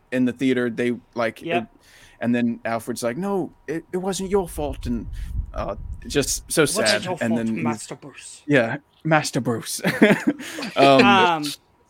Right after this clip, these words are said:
Speaker 1: so I just thought
Speaker 2: uh,
Speaker 1: that, that whole idea to intertwine that and give it more meaning, his fear of bats, was just a genius idea.
Speaker 2: Yeah, and then you get the banger line from Ra's al Ghul where he's like, "It wasn't your fault, Bruce.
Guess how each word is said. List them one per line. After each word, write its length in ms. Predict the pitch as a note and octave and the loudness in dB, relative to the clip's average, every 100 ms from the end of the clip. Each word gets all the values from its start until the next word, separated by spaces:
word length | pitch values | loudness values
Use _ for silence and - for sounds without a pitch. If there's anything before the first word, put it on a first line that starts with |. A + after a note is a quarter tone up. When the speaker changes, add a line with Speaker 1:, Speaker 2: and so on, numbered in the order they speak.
| _ - | _ 0
Speaker 1:
so 280 | D#3+ D3 C#3 - - | 4 6 6 0 4
I 100 | F3 | 6
just 200 | F3+ G#3 | 8 8
thought 180 | D#3 D#3+ | 8 6
Speaker 2:
uh, 40 | |
Speaker 1:
that, 260 | C#3 B2+ - C#3 | 6 4 2 2
that 220 | C3+ B2+ | 4 4
whole 220 | D3 C#3+ C3 | 4 4 6
idea 460 | B2 B2 B2 A#2 | 4 2 2 0
to 200 | A2+ A#2 | -4 -6
intertwine 580 | A2+ A#2+ A2 B2+ A#2 A#2+ | -4 -4 -6 -6 -6 -4
that 220 | A#2+ A#2+ | -4 -4
and 200 | A2+ A#2 | -6 -4
give 180 | B2+ B2+ | -2 -2
it 80 | A#2 | -2
more 300 | A#2 B2+ B2+ | -2 0 0
meaning, 580 | A#2 A#2+ B2+ C3 D3 - _ | -2 -4 -4 -4 -8 -16 _
his 260 | - C3+ A2+ | -10 -8 -6
fear 220 | - C3 | -4 -4
of 100 | B2+ | -2
bats, 480 | B2+ B2+ B2+ - - - | 0 0 -2 -10 -14 -10
was 400 | A#2+ A2 G#2+ - | -8 -6 -10 -12
just 300 | A#2 G#2 G#2 | -10 -10 -12
a 60 | |
genius 540 | G#2+ A2+ F#2+ F2 - - | -14 -14 -14 -14 -14 -10
idea. 340 | F2 - - - _ | -10 -10 -16 -20 _
Speaker 2:
Yeah, 400 | F3+ F3+ D#3 C3 - | -2 -2 -2 -6 -6
and 140 | G#3 | -2
then 140 | A#3+ C4 | 0 2
you 80 | D4 | 0
get 140 | D4 | 0
the 80 | A3+ | -2
banger 420 | D#3+ F#3 A3 F#3+ | 2 2 2 0
line 400 | F3+ F#3+ F3 E3 | 2 4 2 0
from 440 | - F#3 E3 D3+ | -6 -6 -4 -6
Ra's 260 | D#3+ F3+ E3+ | -4 -2 -2
al 120 | F#3 | -4
Ghul 320 | D#3+ F3+ F3 | -2 0 0
where 140 | E3 E3+ | -2 -4
he's 320 | D#3 F3 D#3+ | -6 -8 -6
like, 260 | F3 D#3 - - - - | -6 -6 -8 -20 -16 -8
"It 140 | F3 | -4
wasn't 320 | E3+ G#3 G3+ | -2 -2 -2
your 160 | F#3 D#3+ | -4 -6
fault, 440 | - F#3 D#3 - | -4 -4 -4 -6
Bruce. 540 | D#3 C#3+ - - - | -8 -8 -6 -4 -4